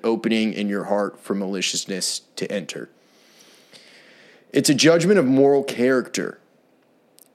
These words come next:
It makes me think of billionaires that donate a bunch of money to charity. I question their reasoning from a jaded standpoint.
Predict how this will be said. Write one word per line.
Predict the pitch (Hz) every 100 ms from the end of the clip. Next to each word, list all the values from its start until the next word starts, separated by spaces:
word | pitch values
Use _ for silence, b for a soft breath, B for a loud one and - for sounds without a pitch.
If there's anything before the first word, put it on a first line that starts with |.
| _
It | 127 127
makes | 175 -
me | 220
think | 202 208 156
of | 110 95
billionaires | 139 165 156 127 110 101 101 -
that | 110 92
donate | 131 143 143 123
a | 107
bunch | 101 131 139
of | 151 110
money | 120 123 123
to | - 87
charity. | - - 120 135 92 65 - _ _ _ _ -
I | 117
question | 110 - 160 170 - 190 190 180
their | 113 120
reasoning | 107 107 131 127 143 143 147 - -
from | - 110 104 -
a | 104
jaded | 95 95 117 139 170 170
standpoint. | - 107 82 - - - - -